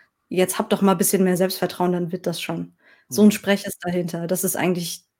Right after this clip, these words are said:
Speaker 1: da kommt dieses German Dream her. Und ich beziehe mich jetzt gar nicht auf den American Dream, sondern das sozusagen, wo das, äh,
Speaker 2: Ja.
Speaker 1: herkommt. Und da habe ich schon so ein bisschen, dass sie als S-P-Dlerin das sagt mit ihrer Geschichte, dachte ich so, „Wow.“
Speaker 2: Mhm. Äh,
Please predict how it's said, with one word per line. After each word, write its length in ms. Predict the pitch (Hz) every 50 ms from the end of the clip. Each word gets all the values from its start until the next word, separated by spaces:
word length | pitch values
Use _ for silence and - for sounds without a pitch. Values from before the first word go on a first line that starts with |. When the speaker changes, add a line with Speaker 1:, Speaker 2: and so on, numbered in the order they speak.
| _ _ _ _ -
Speaker 1:
da 120 | 185 185
kommt 240 | - - 208 190 -
dieses 200 | 196 180 185 -
German 340 | - 190 180 180 185 180 175
Dream 440 | 170 180 180 180 175 175 170 170 170
her. 300 | - 180 175 170 170 170 -
Und 160 | 190 165 -
ich 220 | 240 - - - - - - _ _ _
beziehe 240 | - - - - 202
mich 140 | 196 190 -
jetzt 180 | 185 180 -
gar 140 | - 185 185
nicht 140 | 185 175 180
auf 80 | 170 -
den 160 | - 180 180
American 480 | 180 180 190 196 190 196 - 185 175 165
Dream, 440 | 165 170 175 196 220 220 - _ _ _ _ _ _ _ _ _
sondern 340 | - 175 175 175 170 170 170
das 180 | 175 170 -
sozusagen, 540 | - 175 165 - - 175 180 175 170 170 170
wo 60 | 170
das, 340 | 170 170 165 - - - - - 175
äh, 240 | 165 165 170 175 185 180 _ _ _ _ _ _ _ _ _ _ _
Speaker 2:
Ja. 200 | 127 180 185 185
Speaker 1:
herkommt. 220 | 196 202 202 190 180
Und 120 | 185 185
da 60 | 180 185
habe 100 | 180 202
ich 80 | 202 -
schon 160 | 214 202 196
so 60 | 185 190
ein 80 | 185
bisschen, 500 | 202 208 - 214 202 196 196 196 208 - _
dass 180 | - 180 - -
sie 140 | 180 180 180
als 140 | 180 180 180
S-P-Dlerin 640 | 185 180 - - 180 175 185 180 180 170 175 180 175
das 160 | 170 165 -
sagt 260 | 180 180 180 180 190
mit 160 | 185 180 - 185
ihrer 180 | 170 175 170
Geschichte, 420 | 170 165 - - 180 170 - 175 165
dachte 260 | 170 160 - - -
ich 80 | - -
so, 180 | - - - -
„Wow.“ 320 | - 123 127 - - - _ _ _ - - - - - -
Speaker 2:
Mhm. 320 | 127 120 117 113 117 135 - _ _ _ _ _ _ _ _ _ _ _ - - - - - - - - - -
Äh, 260 | 143 139 131 135 131